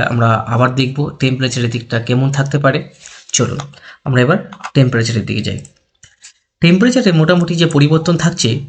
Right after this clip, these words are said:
সেটা দিনের যে সর্বোচ্চ তাপমাত্রার উপর ডিপেন্ড করে আর সর্বনিম্ন তাপমাত্রার উপর ডিপেন্ড করে যে কেমন তাপমাত্রা থাকতে পারে। দেখুন, সর্বোচ্চ তাপমাত্রা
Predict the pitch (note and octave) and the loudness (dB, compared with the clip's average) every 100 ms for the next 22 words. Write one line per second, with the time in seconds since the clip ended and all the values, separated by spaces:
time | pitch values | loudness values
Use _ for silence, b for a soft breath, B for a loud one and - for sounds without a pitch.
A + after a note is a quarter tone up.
0 | - - D3 C#3+ C3+ C3+ C#3+ C#3+ - - | -16 -6 -2 0 0 2 2 2 -4 -2
1 | C#3+ - C3+ C#3 C#3 E3 D3 D#3+ D#3 D#3 | 0 2 0 0 0 0 0 0 0 0
2 | D3 D3+ C3 B2+ C3 C#3+ - E3 F3 B2+ | 0 0 2 2 -2 0 2 2 2 0
3 | B2+ A#2+ B2 A#2+ A#2+ A#2 A2+ - - F#3+ | 0 0 0 0 -4 -2 -2 -2 -4 -4
4 | - B B B _ C#3 A#2+ A#2+ - - | -4 B B B _ -2 0 0 -2 -4
5 | - _ _ - - A#2 B2 A#2 A2+ A2 | -6 _ _ -6 0 2 2 -2 -2 -4
6 | D3 - - - A2 - - b b b | -6 -8 -4 -4 -2 -4 -8 b b b
7 | _ D#3 D3 G3 - B2+ D#3 D#3+ F#3+ D#3+ | _ 0 2 2 2 0 0 0 0 0
8 | E3 F#3 F#3 | 0 -4 0